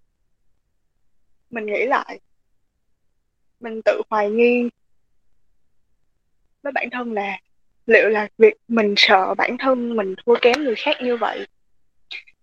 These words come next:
nó có phải là thái độ sống sẽ đi theo mình suốt đời hay không? Cái việc mà mình cứ để bản thân mình sợ, ờ, rồi chạy đua với người khác, rồi tự ti như vậy thì mình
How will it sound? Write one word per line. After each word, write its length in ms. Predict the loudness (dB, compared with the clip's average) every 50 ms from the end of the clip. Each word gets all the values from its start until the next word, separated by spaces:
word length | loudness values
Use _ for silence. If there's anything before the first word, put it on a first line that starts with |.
| _ _ _ _ _ _ _ _ _
nó 120 | 0 2 4
có 100 | 4 4
phải 180 | 4 4 4 4
là 60 | 2 2
thái 180 | 2 2 4
độ 120 | 4 4 2
sống 260 | 2 4 4 4 2 2
sẽ 140 | 0 2 2
đi 140 | 4 2 2 0
theo 160 | -2 -4 -6
mình 160 | -4 -6 -8 -8
suốt 180 | -8 -8 -4 -2
đời 180 | -2 -2 -2
hay 140 | -2 -4 -6
không? 140 | -8 -10 -10 -12 -14 -20 -20 -20 _ _ _ _ _ _ _ _ _ _
Cái 100 | -6 0
việc 180 | 2 2 2 2
mà 100 | 0 -4
mình 240 | -6 -6 -6 -8 -8 -8
cứ 100 | -4 -2
để 200 | 0 0 0 -2
bản 200 | -2 -6 -8 -8 -8
thân 240 | -6 -6 -6 -6 -8
mình 400 | -8 -8 -10 -12 -12 -14 -16 -20 -20 _ _ -4
sợ, 140 | -4 -4 -4 -4 -8 -8 -8 -8 -10 -12 _ _ _ _ _ _ _ _ _ _ _ _ _ _ _ _ _ _ _ _
ờ, 340 | -14 -14 -12 -12 -12 -14 -16 _ _
rồi 360 | -12 -8 -4 -2 -2 -2 -2 0
chạy 160 | 0 2 4
đua 220 | 4 6 6 6
với 140 | 6 6 4 4
người 120 | 2 0 -2 -2
khác, 220 | 0 0 0 0 -2 _ _
rồi 240 | -2 -2 0 0 0 0
tự 140 | 0 0 0 0 6
ti 180 | 8 8 8
như 240 | 8 6 4 2 2 2
vậy 320 | 2 2 2 0 -4 -6 -8 _
thì 120 | -10 -12 -12 _ _ _ _ _ _ _ _ _ _
mình 320 | -12 -10 -8 -8 -8 -10